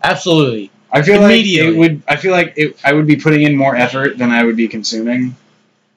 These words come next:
Speaker 1: Now
Speaker 2: Kelly, because he's literally just skin and bone.
Speaker 1: Yeah,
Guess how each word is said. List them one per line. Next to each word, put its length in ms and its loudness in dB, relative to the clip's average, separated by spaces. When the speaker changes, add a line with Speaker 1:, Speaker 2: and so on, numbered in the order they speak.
Speaker 1:
Now 200 0
Speaker 2:
Kelly, 280 -8
because 400 -4
he's 380 -8
literally 580 -4
just 380 -14
skin 340 -6
and 160 -6
bone. 260 -10
Speaker 1:
Yeah, 240 4